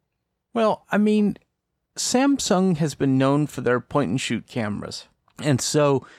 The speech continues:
to not update them on the phones is very interesting. And I feel like that's just not a focus for them anymore. They think that their camera's good enough,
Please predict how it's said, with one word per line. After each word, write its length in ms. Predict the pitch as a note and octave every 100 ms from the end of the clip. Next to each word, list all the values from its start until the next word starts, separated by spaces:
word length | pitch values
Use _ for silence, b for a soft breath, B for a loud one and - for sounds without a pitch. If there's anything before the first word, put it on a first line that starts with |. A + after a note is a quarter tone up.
| B B
to 120 | - E3
not 260 | E3+ -
update 480 | G3 G#3 - C#3 -
them 200 | C#3 B2 -
on 240 | C#3 F#3+
the 80 | F3
phones 840 | - - A#2+ B2+ A#2 A#1+ - - - b b b b _ _ _ _ _ -
is 160 | E3 C3+
very 420 | A#2+ E3 G3+ G#3
interesting. 800 | - F3 - G3+ - - A2 A2 -
And 420 | C3+ C3+ - B B B B -
I 140 | D3+
feel 220 | - F3
like 240 | E3 D3+ -
that's 200 | C#3 C#3
just 260 | - C#3+ D3
not 260 | B2+ - -
a 560 | B2+ B2 A#2+ A#2+ A#2 G#2 B _ _ _ _
focus 440 | - B3 B3+ A3+
for 160 | - A2
them 240 | A2 G#2
anymore. 360 | G#2+ G2+ G2+ A#2+
They 160 | A2+
think 400 | A2+ - B2+ A#2
that 180 | - G2+
their 140 | A#2+ A#2+
camera's 440 | - A#2+ A2+ A2
good 200 | - D#3+
enough, 400 | F3 A2+ A2 -